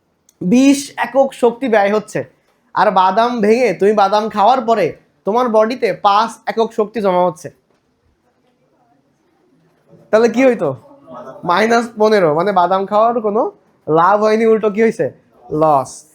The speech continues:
কিন্তু দেখো তো, এখানে কি কোনো লস হয়েছে? এখানে কি হয়েছে?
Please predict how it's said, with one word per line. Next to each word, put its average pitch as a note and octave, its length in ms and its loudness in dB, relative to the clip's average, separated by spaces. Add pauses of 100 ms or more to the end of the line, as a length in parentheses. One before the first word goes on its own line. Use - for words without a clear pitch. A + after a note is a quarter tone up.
(400)
কিন্তু D4+ 400 2
দেখো G#3+ 240 2
তো, C#4 100 0
এখানে A#3 320 2
কি B3+ 80 0
কোনো B3+ 180 2
লস G#3 240 2
হয়েছে? A#3 380 0 (600)
এখানে B3+ 300 2
কি A3+ 120 0
হয়েছে? F#3+ 500 -2